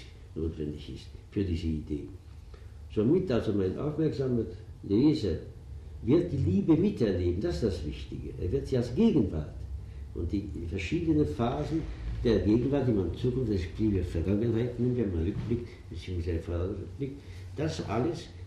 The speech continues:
ermöglicht einem Leser von heute, einem jungen Leser von heute, der nichts davon mitgekriegt hat, äh, erlebt also, wie es war. Und deshalb haben zum Beispiel die Kommunisten niemals offen gewagt, mich anzugreifen oder auch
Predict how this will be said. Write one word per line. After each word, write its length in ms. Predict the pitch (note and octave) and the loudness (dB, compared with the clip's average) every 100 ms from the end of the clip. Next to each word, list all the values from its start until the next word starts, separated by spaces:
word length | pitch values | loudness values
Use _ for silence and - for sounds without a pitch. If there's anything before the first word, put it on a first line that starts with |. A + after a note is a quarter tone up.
| - | -6
ermöglicht 840 | G#2 G2+ G2+ A2+ D3 D3 F3 E3+ - - - - - | -2 2 4 4 2 2 -2 -4 -8 -16 -18 -18 -8
einem 320 | F#2 F#2+ F#2+ | -4 -2 2
Leser 280 | G#2 B2+ B2 | 4 4 2
von 300 | G2 F#2+ E2 D#2+ | 0 -2 -2 0
heute, 240 | F#2+ A2+ | 0 2
einem 260 | A#2 G2+ F2 | 2 2 4
jungen 400 | G#2+ D#3 D3+ C3 | 6 8 6 6
Leser 240 | A2 A#2 - | 4 4 -2
von 160 | G2+ | -2
heute, 160 | F#2 - | -2 0
der 120 | G2 | -2
nichts 260 | B2+ - - | -2 -4 -6
davon 320 | A#2 A2 G2 | -6 -4 -4
mitgekriegt 680 | F2 - - A2 A#2+ - B2+ | -4 -6 -8 -6 -6 -8 -10
hat, 160 | - - - - - - - - - | -10 -12 -18 -20 -20 -20 -20 -20 -12
äh, 480 | - - - - - | -6 -6 -6 -10 -4
erlebt 520 | F2 E2+ A#2 E3 - | 0 2 2 2 -2
also, 500 | A2+ B2 B2 C3+ - - - - - | -4 -2 -2 -2 -4 -12 -18 -14 2
wie 140 | A#2+ | 4
es 200 | G2+ F2 | 4 2
war. 180 | A#2+ D#3 | -2 0
Und 220 | B2 - - - - | 0 0 -4 -14 -8
deshalb 560 | C3+ D3+ - G2 G#2 B2+ - - - - - - - A2+ | -2 -2 -4 -2 -2 -2 -6 -16 -18 -18 -18 -16 -10 -6
haben 260 | A#2 A#2 | 0 0
zum 180 | - A2+ | 2 2
Beispiel 320 | G#2 G#2 C3+ B2 | 2 -2 -4 -4
die 60 | |
Kommunisten 380 | A#2 A#2+ A#2+ C3+ | 0 0 0 -2
niemals 220 | C3+ B2 | -2 -2
offen 260 | - B2 B2 | -4 -2 0
gewagt, 300 | A2+ A#2+ - | 0 0 -2
mich 180 | A#2 A#2+ | -2 0
anzugreifen 800 | C#3+ - G2+ F#2+ F2+ F2 - | -2 0 2 2 2 0 0
oder 200 | F2 F2+ | 0 0
auch 80 | E2 | -2